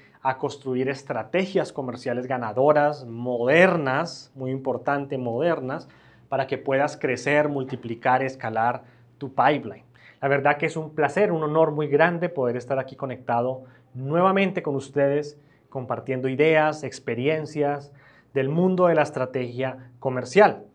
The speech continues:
Si es la primera vez que nos sintonizas, quiero decirte que no, yo represento una compañía llamada Global Influence L L C, una compañía a través de la cual ayudamos a miles de vendedores B two B en Latinoamérica a crecer, a escalar su pipeline,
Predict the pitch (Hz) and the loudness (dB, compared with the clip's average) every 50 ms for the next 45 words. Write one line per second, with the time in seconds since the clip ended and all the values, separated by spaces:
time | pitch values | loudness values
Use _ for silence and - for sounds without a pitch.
0 | _ _ - - - - _ - - 160 160 165 175 180 180 180 160 147 147 151 | _ _ -20 -20 -20 -20 _ -2 2 2 6 8 6 6 6 4 2 4 4 4
1 | 165 165 170 175 170 170 - 165 151 143 - 147 139 139 156 156 165 160 147 - | 4 4 4 2 2 0 -4 -4 -4 -4 -4 -6 -6 -6 -6 -4 -4 -4 -4 -4
2 | 170 175 170 - - - - - 143 139 147 151 151 151 156 147 135 135 - 135 | -6 -8 -8 -10 -18 -16 -6 -4 -2 0 0 0 0 0 -4 -6 -6 -4 -8 -10
3 | - - 143 120 113 113 113 - - 123 127 127 123 123 135 135 135 135 120 139 | -8 -6 -8 -8 -8 -10 -14 -18 -20 -18 -16 -12 -12 -12 -12 -12 -12 -4 0 2
4 | 147 151 160 156 160 - 170 170 170 - 147 139 135 139 151 143 - 143 135 135 | 2 2 2 0 0 2 2 2 2 0 -2 -4 -2 -4 -4 -4 -4 -4 -4 -2
5 | 139 143 139 131 123 117 120 123 127 123 127 143 151 160 156 147 151 151 151 147 | 0 0 0 0 0 -2 -2 -2 -2 0 2 2 4 4 4 2 2 -2 -2 -4
6 | 147 - 143 143 143 143 139 139 - - 135 135 131 131 131 123 123 117 - - | -4 -2 -2 0 0 -2 -6 -8 -12 -8 -6 -4 -2 -2 -2 -2 -4 -4 -4 -4
7 | 185 247 - - - - - - _ - 127 131 135 135 151 - - 135 139 147 | -6 -6 -6 -12 -20 -20 -20 -20 _ -10 -8 -8 -4 -4 -6 -4 -2 -2 -2 0
8 | 160 160 151 147 - - 117 117 120 120 131 135 127 - 139 135 131 139 147 147 | 0 0 0 0 0 -2 -2 -2 -2 -2 -2 -4 -4 0 2 2 2 2 2 -4
9 | 147 - - _ _ - 123 123 123 123 127 123 127 131 135 135 135 123 113 127 | -6 -12 -20 _ _ -6 -4 -2 -2 0 0 0 0 0 -4 -6 -6 -8 -6 -2
10 | 151 165 170 170 160 147 131 135 131 123 123 123 127 135 135 139 135 131 135 135 | 0 2 2 2 2 2 -2 -2 -4 -4 -2 0 0 2 2 2 0 0 -4 -6
11 | 135 135 127 127 127 131 123 127 123 123 117 107 107 110 123 139 147 135 - 143 | -4 -6 -6 -4 -4 -4 -2 -2 -4 -4 -6 -6 -4 -4 -4 -4 -4 -6 -6 -6
12 | 143 147 143 - - - _ _ - - 123 123 123 - 131 131 127 - 147 143 | -6 -6 -8 -14 -20 -20 _ _ -10 -4 -4 -4 -4 -2 -4 -4 -2 0 0 2
13 | 147 143 143 139 139 - 131 123 123 123 123 123 - - 131 - - 123 127 127 | 4 4 2 2 2 0 0 2 2 2 2 0 -2 -8 -8 -4 0 0 0 0
14 | 117 135 139 147 151 147 151 151 151 | 0 0 0 2 0 -2 -4 -6 -8